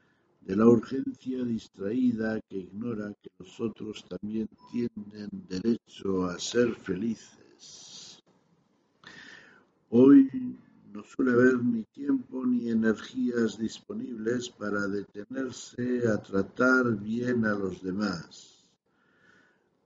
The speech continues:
a decir permiso, perdón, gracias.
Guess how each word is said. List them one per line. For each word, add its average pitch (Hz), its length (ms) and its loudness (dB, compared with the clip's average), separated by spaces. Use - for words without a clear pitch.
a 92 100 -12
decir 117 800 0
permiso, 120 960 -2
perdón, 117 800 -4
gracias. - 720 -6